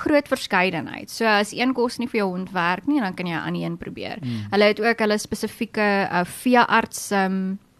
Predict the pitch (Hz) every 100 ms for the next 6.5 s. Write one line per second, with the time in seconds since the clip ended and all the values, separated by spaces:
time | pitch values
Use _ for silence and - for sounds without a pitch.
0 | - - 196 202 269 - - - - -
1 | - 190 185 190 - 202 202 - 220 214
2 | - 208 208 - 226 311 - 202 180 180
3 | 196 196 - - 196 196 202 180 180 185
4 | - - 175 180 180 - 302 - - -
5 | - - - - 196 196 202 190 190 -
6 | 202 208 - 226 -